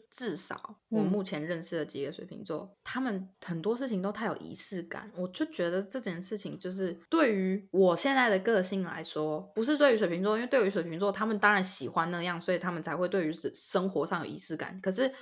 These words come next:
Speaker 1: 我觉得太多事情都要有一个仪式感跟一个意义在那边的话，对我来说这是真的有点 too much 了。
Speaker 2: 哦，对，
Speaker 1: 你懂吗？
Speaker 2: 其实，其实如果说你每天都过得很有仪式感，那其实根本也不是仪式感，那就是你的生活日常。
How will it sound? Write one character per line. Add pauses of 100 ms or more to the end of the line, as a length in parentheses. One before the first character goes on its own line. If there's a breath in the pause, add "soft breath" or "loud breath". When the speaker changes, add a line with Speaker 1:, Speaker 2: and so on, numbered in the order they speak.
(100)
Speaker 1:
我
觉
得
太
多
事
情
都
要
有
一
个 (120)
仪
式
感
跟
一
个 (160)
意
义
在
那
边
的
话，
对
我
来
说
这
是
真
的
有
点 (140)
too
much
了。 (160)
Speaker 2:
哦，
对，
Speaker 1:
你
懂
吗？
Speaker 2:
其
实，
其
实
如
果
说
你
每
天
都
过
得
很
有
仪
式
感，
那
其
实
根
本
也
不
是
仪
式
感，
那
就
是
你
的
生
活
日
常。